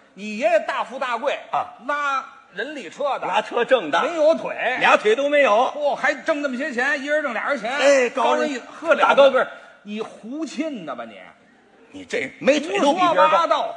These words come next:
Speaker 1: 哪儿啊？你是云山雾罩的，他，我没白说你。
Speaker 2: 我说这个你不信呐？
Speaker 1: 我是不信啊。
Speaker 2: 哼，这事儿他有人知道啊。
Speaker 1: 谁知道啊？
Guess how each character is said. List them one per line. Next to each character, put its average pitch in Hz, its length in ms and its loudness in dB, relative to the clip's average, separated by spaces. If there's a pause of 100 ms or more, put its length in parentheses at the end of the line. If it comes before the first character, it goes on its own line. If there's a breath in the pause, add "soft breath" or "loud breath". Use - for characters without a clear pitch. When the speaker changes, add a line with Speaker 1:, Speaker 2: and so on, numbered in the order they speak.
(160)
Speaker 1:
哪 208 100 -6
儿 147 380 0
啊？ 240 60 -6
你 202 220 -10
是 330 360 -6
云 214 180 -10
山 220 260 -2
雾 185 80 -8
罩 180 240 0
的， 131 100 -10 (160)
他， 269 200 -2 (140)
我 170 140 -8
没 254 200 -10
白 277 200 -4
说 254 200 -8
你。 175 120 -12
Speaker 2:
我 190 180 4
说 277 220 8
这 226 200 4
个 165 60 -6
你 143 120 -4
不 214 160 -10
信 254 260 -8
呐？ 196 80 -12
Speaker 1:
我 226 120 2
是 403 280 2
不 196 180 -8
信 202 180 -6 (120)
啊。 117 240 -10
Speaker 2:
哼， 139 180 -4 (240)
这 285 160 6
事 269 120 4
儿 262 80 8
他 233 120 2
有 123 220 -4
人 220 180 -4
知 320 240 -2
道 117 120 -4
啊。 90 60 -6
Speaker 1:
谁 285 220 -6
知 226 180 -8
道 147 120 -6
啊？ 104 320 -10